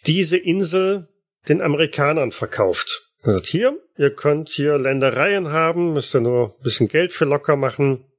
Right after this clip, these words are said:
Und zwei Monate später sind die Spanier gekommen und haben die Insel wieder abgenommen.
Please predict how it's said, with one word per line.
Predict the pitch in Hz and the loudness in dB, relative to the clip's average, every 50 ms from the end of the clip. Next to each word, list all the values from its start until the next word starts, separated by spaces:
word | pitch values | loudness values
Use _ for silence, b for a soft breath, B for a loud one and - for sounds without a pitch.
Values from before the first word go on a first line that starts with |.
| _ _ - | _ _ -4
Und | - 135 127 127 131 127 - - - - - - | -2 0 0 0 -2 -4 -6 -6 -6 -6 -4 -4
zwei | - - 151 139 156 | -2 0 0 0 2
Monate | 156 156 131 139 135 | 0 0 -2 -2 -2
später | - - - 156 151 151 170 135 | -2 0 0 0 0 0 -2 -6
sind | 120 135 | -4 -4
die | 131 | -4
Spanier | - - - 147 135 156 165 160 151 | -4 -2 0 0 0 0 0 0 0
gekommen | 156 143 - - 156 143 143 139 | 0 -2 -2 0 0 0 2 0
und | 135 110 110 | -2 0 0
haben | 131 123 120 | 0 0 0
die | 127 | 0
Insel | 123 120 - 147 135 127 - 127 98 | -2 0 0 0 0 2 0 -2 -2
wieder | 110 107 123 127 | 0 -2 0 0
abgenommen. | 135 135 - - 139 110 104 107 123 143 160 175 - | -2 -4 0 0 0 0 0 0 0 0 0 -2 -4